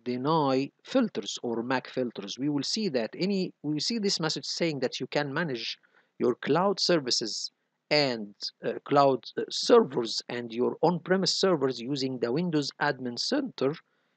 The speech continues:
uh, in addition to the Azure Arc. So you will add the Azure Arc. Uh, it's, you can use Azure Arc and the new Admin Center. Okay, so I think you can add the Azure Arc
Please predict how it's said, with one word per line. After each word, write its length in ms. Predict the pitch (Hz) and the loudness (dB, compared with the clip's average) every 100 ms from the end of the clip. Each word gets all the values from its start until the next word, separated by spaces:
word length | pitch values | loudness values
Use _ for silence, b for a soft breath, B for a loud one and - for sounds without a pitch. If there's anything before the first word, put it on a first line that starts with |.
| _ _ - | _ _ -6
uh, 60 | 131 | -2
in 160 | 160 - | -2 -2
addition 400 | 135 190 165 143 | 0 2 2 0
to 120 | 147 | 0
the 100 | 139 131 - _ 160 | 0 0 -4 _ 2
Azure 360 | 151 123 123 - | 4 4 0 2
Arc. 320 | 131 - - | 0 0 -4
So 400 | - 185 165 101 _ _ _ - | -4 0 0 -2 _ _ _ -8
you 160 | 127 | -2
will 140 | 123 117 | -2 0
add 220 | 131 131 | -2 0
the 220 | 117 139 | 0 2
Azure 240 | 180 170 | 4 4
Arc. 340 | 131 110 - - _ _ _ _ | 2 -2 -4 -12 _ _ _ _
Uh, 120 | - - _ _ _ _ _ _ - B B B | 4 4 _ _ _ _ _ _ -20 B B B
it's, 460 | - 139 127 - - | 0 0 0 -2 -4
you 80 | 131 | -2
can 180 | 127 123 | -2 -2
use 220 | 143 131 | -2 -2
Azure 240 | 160 156 | 2 4
Arc 260 | 131 143 - | 4 4 2
and 180 | 139 127 | -4 -2
the 100 | 120 | -2
new 180 | 123 151 | -2 0
Admin 400 | 170 151 139 131 | 0 0 0 -2
Center. 360 | - 123 180 - | -2 -2 -4 -2
Okay, 260 | 147 - 196 | -2 0 0
so 200 | 180 143 | 0 -2
I 80 | 131 | -2
think 220 | - 175 | -2 -4
you 80 | 139 | -2
can 180 | 135 120 | -2 -2
add 200 | 139 151 | -2 -2
the 140 | 135 | 0
Azure 260 | 135 151 151 | 0 0 0
Arc 400 | 117 110 - - | -2 -4 -6 -16